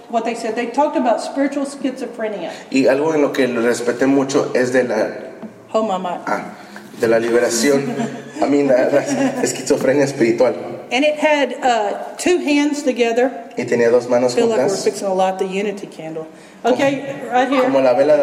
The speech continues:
Speaker 2: de la unidad, vamos
Speaker 1: Okay.
Speaker 2: a hacer.
Speaker 1: So they had two hands together.
Speaker 2: Tenían ambas manos juntas.
Speaker 1: And they talked about a normal deliverance.
Speaker 2: Y hablaban de una liberación normal.
Speaker 1: Would be somebody that just has insecurity.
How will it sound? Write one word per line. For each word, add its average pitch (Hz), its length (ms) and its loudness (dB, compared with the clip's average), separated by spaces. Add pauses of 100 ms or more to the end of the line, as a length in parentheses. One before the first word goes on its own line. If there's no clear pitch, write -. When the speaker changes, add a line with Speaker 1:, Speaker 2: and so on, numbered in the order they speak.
Speaker 2:
de 123 240 2
la 120 100 2
unidad, - 360 0
vamos 262 240 0
Speaker 1:
Okay. 226 60 -2
Speaker 2:
a - 40 0
hacer. - 200 0 (480)
Speaker 1:
So 277 120 -2
they 285 160 2
had 302 200 -4
two 381 260 4
hands 320 300 0
together. 208 520 2
Speaker 2:
Tenían 127 440 2
ambas 147 280 4
manos 147 260 0
juntas. 135 640 -4
Speaker 1:
And 285 120 2
they 330 140 0
talked 392 260 0
about 294 640 0
a 277 80 4
normal 403 640 4
deliverance. 247 640 2
Speaker 2:
Y 131 40 6
hablaban 131 360 4
de 151 60 6
una 135 120 0
liberación 120 560 2
normal. 113 600 2
Speaker 1:
Would 302 260 0
be 349 140 4
somebody 359 340 2
that 277 340 -4
just 359 240 2
has 302 200 0
insecurity. 233 640 0